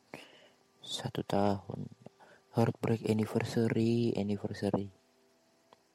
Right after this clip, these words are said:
<laughs> Cuman kan, eh,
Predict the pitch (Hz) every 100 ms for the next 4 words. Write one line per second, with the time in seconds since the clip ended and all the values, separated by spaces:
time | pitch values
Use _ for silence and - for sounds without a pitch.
0 | _ _ _ _ _ _ _ _ _ _
1 | _ _ _ _ _ - - - _ _
2 | _ _ _ _ _ _ _ _ _ _
3 | _ _ _ _ 98 117 110 101 - _
4 | _ _ _ _ _ _ _ _ _ _
5 | _ - _ _ _ _ - - - -
6 | _ _ _ - - - - - - -
7 | _ _ - - _ _ _ _ _ -
8 | 110 - - 117 123 131 135 139 135 123
9 | - _ _ _ _ _ _ _ _ _
10 | 107 98 95 92 92 92 92 92 92